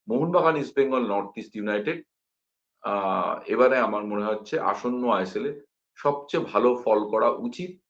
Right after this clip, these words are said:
কারণ তারাই একমাত্র নিয়মিত চর্চার মধ্যে রয়েছে।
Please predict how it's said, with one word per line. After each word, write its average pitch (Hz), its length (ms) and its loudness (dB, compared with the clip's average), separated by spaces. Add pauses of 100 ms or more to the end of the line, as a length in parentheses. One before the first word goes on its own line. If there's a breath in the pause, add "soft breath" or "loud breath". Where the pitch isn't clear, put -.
(180)
কারণ 120 260 0
তারাই 160 400 10
একমাত্র 147 680 2
নিয়মিত 117 440 -2
চর্চার 101 500 0
মধ্যে 90 300 -4
রয়েছে। 82 640 -8